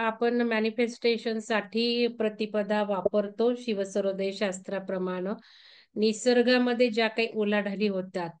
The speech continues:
नैसर्गिक पॉवरमध्ये, नैसर्गिक क्षमतेमध्ये,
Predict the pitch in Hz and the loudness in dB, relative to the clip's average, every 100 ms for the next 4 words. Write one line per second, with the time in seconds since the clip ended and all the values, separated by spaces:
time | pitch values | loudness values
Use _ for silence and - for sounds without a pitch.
0 | 185 185 185 190 202 196 220 220 - _ | -6 -2 0 0 -2 -2 -2 -4 -10 _
1 | 208 185 185 214 208 185 160 156 - - | -2 0 2 2 2 -2 -4 -8 -12 -20
2 | - - 151 196 196 196 214 214 226 - | -12 -6 -2 0 0 0 0 0 -4 -4
3 | - 202 208 214 214 196 160 | -2 0 0 2 2 2 -2